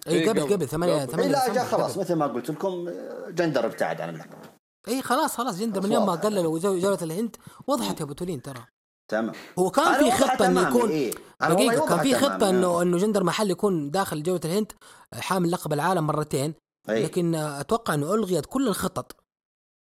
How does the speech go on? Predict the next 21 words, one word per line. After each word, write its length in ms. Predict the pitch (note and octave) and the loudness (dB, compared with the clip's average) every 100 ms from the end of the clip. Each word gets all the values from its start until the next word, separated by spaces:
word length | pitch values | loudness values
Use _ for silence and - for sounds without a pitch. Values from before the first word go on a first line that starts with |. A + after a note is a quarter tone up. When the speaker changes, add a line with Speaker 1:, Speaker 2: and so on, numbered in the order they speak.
| - - | -16 -6
Speaker 3:
صح. 140 | D3 | -2
Speaker 1:
هو 120 | D#3+ | 0
إصابته، 580 | D3 G#3+ G#3+ F3 F3 F3 | 2 2 2 2 0 0
هو 380 | F3 E3 C#3+ C3+ | 0 0 -2 -4
في 160 | D3 | -4
شيء 220 | C3+ G#3 G#3 | -2 0 2
ما 200 | G3+ B2+ | 0 -2
ندري. 340 | A2 - G#2+ _ _ _ _ _ _ _ | -6 -12 -20 _ _ _ _ _ _ _
طيب. 180 | G3 C#3+ - _ _ | -2 -2 -10 _ _
Speaker 3:
تمام. 140 | - - - - | -14 -14 -14 -12
Speaker 1:
آه، 340 | C#3 C#3 C3 - - | -8 -8 -10 -18 -20
آه، 280 | G#2+ B2 A#2 E2 - | -16 -16 -18 -20 -20
آه، 260 | - B2+ B2 D3+ | -20 -20 -18 -10
تقييمك 460 | F#3 A3 A#3+ A#3 | -4 -2 -2 -2
لسماك 520 | F#3+ E3+ D#3 F3+ E3+ | -4 -4 -6 -4 -6
داون 220 | D3+ G3+ G#3 | -4 -4 -2
يا 60 | |
أبو 500 | E3 D3 C#3 B2+ B2 | -4 -8 -8 -10 -12
تولين 480 | C3 D3 E3 A#3+ D3 | -12 -8 -6 -6 -8
من 80 | B2 | -10
عشرة؟ 360 | B2+ D#3+ A3 | -10 -8 -10